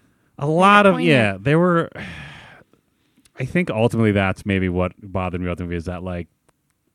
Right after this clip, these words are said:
Speaker 1: if you consider, like, all of Miss Daisy's dialogue and how much of it is just, like, <laughs> very rude
Speaker 2: Yep.
Speaker 1: and commands to her, uh, black staff,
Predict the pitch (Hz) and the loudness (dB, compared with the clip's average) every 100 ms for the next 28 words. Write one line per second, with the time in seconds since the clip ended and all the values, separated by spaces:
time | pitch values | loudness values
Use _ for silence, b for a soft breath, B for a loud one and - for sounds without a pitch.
0 | - 113 110 - 113 - 156 151 107 - | -16 -14 -14 -6 -6 0 0 4 2 0
1 | 107 123 135 123 110 - 101 92 90 92 | 0 2 2 0 -2 0 0 0 -2 -2
2 | 87 87 85 82 82 80 _ b b b | 0 -2 -4 -6 -8 -12 _ b b b
3 | b b b 92 85 110 107 104 107 95 | b b b -10 0 2 4 4 4 2
4 | 87 95 80 90 82 - 67 B - _ | 2 -2 -2 -4 -4 -6 -10 B -20 _
5 | _ _ _ - 127 127 123 98 98 98 | _ _ _ -8 -4 0 0 0 2 4
6 | 95 85 - b b b b b b 233 | 2 -2 -8 b b b b b b -12
7 | 196 110 104 98 95 95 90 - _ _ | -6 0 4 4 2 0 -6 -10 _ _
8 | _ _ _ _ 120 110 104 101 92 90 | _ _ _ _ 2 6 6 6 4 0
9 | 87 - 107 95 95 90 87 87 90 - | -4 -2 2 4 4 4 4 0 -2 -6
10 | 95 87 85 87 85 _ _ _ 95 101 | -4 -2 -2 -4 -8 _ _ _ -4 -2
11 | 92 90 - - 92 82 80 | -2 -6 -6 -4 -2 -4 -8